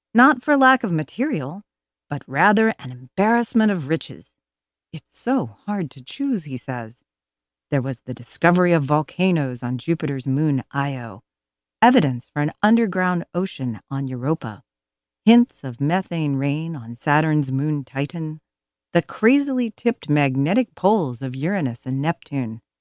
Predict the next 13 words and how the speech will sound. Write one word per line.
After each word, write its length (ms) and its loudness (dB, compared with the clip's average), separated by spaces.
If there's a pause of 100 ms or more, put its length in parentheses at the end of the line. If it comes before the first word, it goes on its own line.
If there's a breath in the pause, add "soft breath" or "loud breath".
(580)
planetary 560 2
winds 400 -2
that 240 -12
blow 340 -2 (140)
faster 480 -4
and 200 -2 (120)
faster 500 -4
with 220 -10
increasing 640 -6
distance 420 -8
from 180 -4
the 80 -6
sun. 480 -2